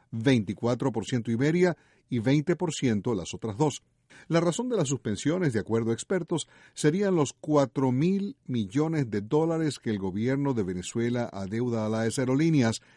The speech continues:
que desde principios de año se vieron obligadas a reducir asientos e itinerarios de vuelos a Venezuela para cubrir costos operacionales.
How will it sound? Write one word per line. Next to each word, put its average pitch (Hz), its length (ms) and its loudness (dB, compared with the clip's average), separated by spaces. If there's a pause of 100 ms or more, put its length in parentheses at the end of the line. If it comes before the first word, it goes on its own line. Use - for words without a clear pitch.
(120)
que 143 240 2
desde 110 300 -2
principios 101 500 -4
de 143 160 2
año 117 300 0 (260)
se - 160 -8
vieron 107 300 0
obligadas 123 680 0 (140)
a 123 100 -8
reducir 123 460 -2
asientos 143 600 -2
e 135 100 0
itinerarios 135 600 0
de 143 60 2
vuelos 131 380 0
a 135 40 0
Venezuela 127 540 0 (280)
para 151 180 0
cubrir 127 420 2 (160)
costos 120 520 2
operacionales. 107 1000 -8